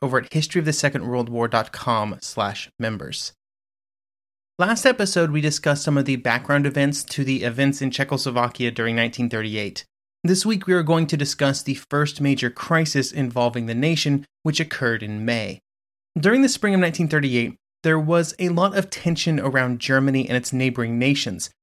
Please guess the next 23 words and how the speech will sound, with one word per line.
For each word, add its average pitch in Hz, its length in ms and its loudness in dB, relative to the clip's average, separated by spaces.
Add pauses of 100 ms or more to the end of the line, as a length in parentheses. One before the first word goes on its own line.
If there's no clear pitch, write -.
(240)
thanks 156 240 2
to 147 140 0
the 131 100 -2
Anschluss 143 760 0 (160)
that 143 120 0
had 135 140 2
occurred 113 480 -2
in 110 300 -6
March. 117 460 0 (400)
At 196 160 2
the 196 120 2
same 180 340 2
time, 143 480 4
the 147 160 0
efforts 196 360 2
of 165 120 -2
the 151 80 2
Sudeten 139 560 0
German 160 380 2
Party 127 340 -2
had 127 200 -2
been 131 180 0
escalated, 131 720 -4